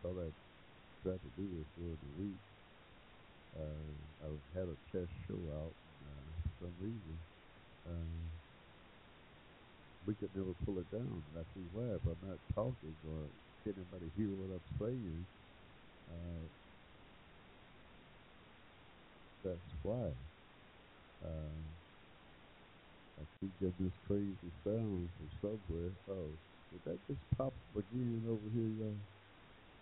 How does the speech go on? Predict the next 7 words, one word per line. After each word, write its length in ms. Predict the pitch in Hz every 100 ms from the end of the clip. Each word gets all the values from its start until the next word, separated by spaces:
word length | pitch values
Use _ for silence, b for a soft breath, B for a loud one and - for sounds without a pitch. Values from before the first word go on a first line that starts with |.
| - - -
What's 160 | 160 -
going 180 | 104 92
on 240 | 90 87
over 220 | 87 67 -
here? 220 | 95 78 60 - - - - - - - - - - - - - - - - -
Is 100 | 90
it 160 | 85